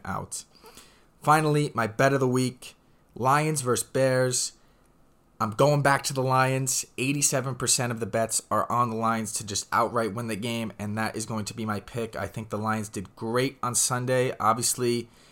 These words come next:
they got it to that large lead. They blew it a little bit, but I think they just have a very, very good team, and I think they'll be able to defeat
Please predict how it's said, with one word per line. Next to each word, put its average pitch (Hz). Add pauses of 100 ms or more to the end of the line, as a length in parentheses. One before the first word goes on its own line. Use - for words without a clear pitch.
(140)
they 101
got 120
it 123
to 127
that 117
large 113
lead. 117
They 104
blew 139
it 151
a 151
little 135
bit, 127
but 113 (280)
I 107
think 131
they 127
just 117
have 98
a 113
very, 127
very 117
good 98
team, 120
and 104
I 104
think 110
they'll 110
be 110
able 107
to 107
defeat 98